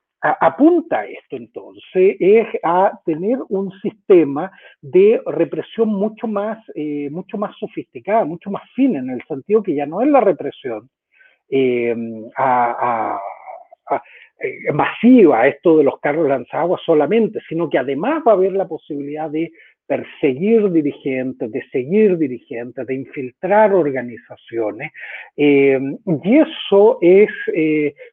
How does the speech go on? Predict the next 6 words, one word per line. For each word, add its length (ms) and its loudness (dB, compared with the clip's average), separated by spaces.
completamente 1400 0
incompatible 1400 0
con 400 -2
la 60 -4
idea 560 -2
de 280 -2